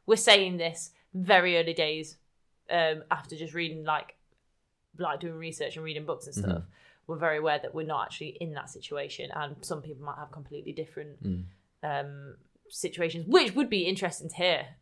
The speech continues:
Speaker 1: about.
Speaker 2: Mm, yeah,
Speaker 1: I'd
Speaker 2: yeah.
Speaker 1: love to hear different
Speaker 2: Yeah,
Speaker 1: people's
Speaker 2: sure, yeah.
Speaker 1: situations or what different people's thoughts are with this whole,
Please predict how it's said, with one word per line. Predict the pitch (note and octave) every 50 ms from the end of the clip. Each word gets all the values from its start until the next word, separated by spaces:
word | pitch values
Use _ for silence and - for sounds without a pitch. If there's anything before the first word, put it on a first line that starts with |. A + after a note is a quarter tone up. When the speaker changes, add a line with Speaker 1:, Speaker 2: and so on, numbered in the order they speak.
| _ -
Speaker 1:
about. | E3+ - - - E3 G3 F#3
Speaker 2:
Mm, | C#3+ - - G3+
yeah, | G#3+
Speaker 1:
I'd | F#3 G3+
Speaker 2:
yeah. | G3+
Speaker 1:
love | G#3 G3+ G3 -
to | F#3+
hear | F3+ F3+ F3 E3+ E3
different | E3+ E3 - - E3+ E3+
Speaker 2:
Yeah, | F3 F3 G3+ G#3+
Speaker 1:
people's | F#3+ D#3 D#3
Speaker 2:
sure, | - G3+ - F#2+ G2
yeah. | G2+ G2+ G2
Speaker 1:
situations | - - - - D#3+ E3+ D#3+ D#3 E3 E3 D#3+ F3
or | D#3
what | E3+ F3 D3+ - - -
different | F3+ F3 - C#3+ D3
people's | F3 D#3+ - D#3 D#3+ D#3 -
thoughts | - - F3+ D#3+ - - -
are | D3 C#3+ D3
with | C#3 D3+ D#3 -
this | D#3+ D#3 - -
whole, | - - E3 D#3 C#3+ C#3+ C#3+ - -